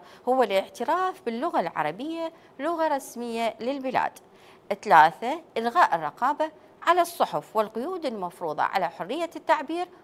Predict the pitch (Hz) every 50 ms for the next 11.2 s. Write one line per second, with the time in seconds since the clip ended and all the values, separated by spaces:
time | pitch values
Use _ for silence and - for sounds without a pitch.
0 | - - - 247 269 262 185 151 147 - - - - - - - - - - -
1 | - - 311 359 381 277 294 262 262 262 247 - - 226 220 - - 226 214 -
2 | 240 294 359 359 262 202 190 - - 180 180 220 285 311 294 294 226 190 180 165
3 | 165 165 165 147 143 135 135 143 175 190 262 - - - - - _ - - -
4 | 285 294 311 311 - - 220 214 - 370 339 302 277 226 - - 220 214 - -
5 | 247 285 370 190 - 240 220 - - 208 196 - - 226 208 311 - 330 330 269
6 | 214 175 - - - - - - - - - - - 233 262 320 339 - - -
7 | - 202 214 208 202 196 190 185 185 208 208 208 214 208 - - - 220 262 294
8 | - 311 294 285 175 - 147 139 - - - - - - 170 170 - 180 160 185
9 | 214 226 - 247 233 233 233 240 233 233 262 269 254 254 254 247 254 254 269 285
10 | 285 370 415 - - 233 233 226 - - 247 240 226 208 220 240 247 240 240 240
11 | 240 240 233